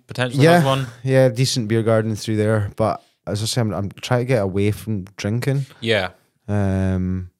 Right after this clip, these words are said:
Speaker 2: I listened to Duncan Ferguson on a podcast the other day, and I like Duncan Ferguson, um, even though he's a big Rangers guy. I, I just
Speaker 1: Did he ever play for Rangers?
Speaker 2: Yeah.
Speaker 1: Yeah, he did.
Speaker 2: Yeah.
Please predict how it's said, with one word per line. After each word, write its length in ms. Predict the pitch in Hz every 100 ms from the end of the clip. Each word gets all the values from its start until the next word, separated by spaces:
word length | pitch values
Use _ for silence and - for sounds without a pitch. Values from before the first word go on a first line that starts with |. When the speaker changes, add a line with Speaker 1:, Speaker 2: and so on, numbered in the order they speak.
| _ _ -
Speaker 2:
I 100 | 104
listened 440 | 104 104 - 107 -
to 600 | 104 98 95 95 95 90 _ _ _ _ _ _ _ _ _ _ _ _ _ _ _ _ _ _ _
Duncan 320 | - 98 104 92
Ferguson 680 | 101 104 98 95 92 85 76
on 140 | - 87
a 40 |
podcast 540 | - 87 - 87 85
the 80 | -
other 100 | 87
day, 140 | 87 87
and 160 | 85 _ -
I 60 | 98
like 240 | 104 -
Duncan 300 | 101 90 82
Ferguson, 540 | 82 90 - 85 80 78 -
um, 340 | 87 90 87
even 160 | 92 85
though 60 | 90
he's 100 | 85
a 40 |
big 180 | 82 90
Rangers 360 | 90 92 92 90
guy. 180 | 92
I, 60 | 87
I 280 | 85 _ _
just 300 | - 87 -
Speaker 1:
Did 100 | 139
he 80 | 170
ever 140 | 240
play 240 | 240 214 190
for 140 | -
Rangers? 480 | 101 98 98 92 -
Speaker 2:
Yeah. 220 | 76 101 107
Speaker 1:
Yeah, 160 | 101
he 60 | 98
did. 280 | 101 95 92
Speaker 2:
Yeah. 140 | 87